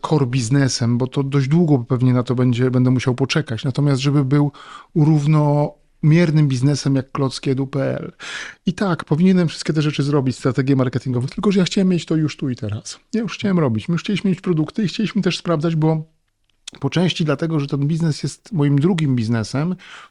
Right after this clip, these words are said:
mogę sobie, m, może kolokwialnie mówiąc, nie pozwolić na dużą, większą, na, na, na dużo większą liczbę błędów, ale niektóre błędy są łatwiej wybaczalne, bo ja nie z,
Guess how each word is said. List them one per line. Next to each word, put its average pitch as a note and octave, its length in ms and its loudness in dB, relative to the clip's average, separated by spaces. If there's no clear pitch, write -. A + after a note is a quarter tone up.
mogę E3+ 240 0
sobie, D#3+ 220 -4
m, E3 180 -6
może D#3 160 -4
kolokwialnie E3 520 0
mówiąc, D#3 200 2
nie F#3 100 2
pozwolić D3 420 0
na D3 120 0
dużą, C#3+ 420 0
większą, C#3 400 -2
na, C#3 180 -2
na, C#3 80 0
na C#3+ 200 -2
dużo C#3+ 240 0
większą D3+ 220 0
liczbę C3+ 200 0
błędów, A#2+ 640 -2
ale C#3 200 2
niektóre D3+ 380 0
błędy E3+ 240 2
są D3+ 140 2
łatwiej D3+ 320 0
wybaczalne, D3 580 0
bo C3+ 220 -2
ja D3+ 140 0
nie D#3 140 4
z, - 120 -8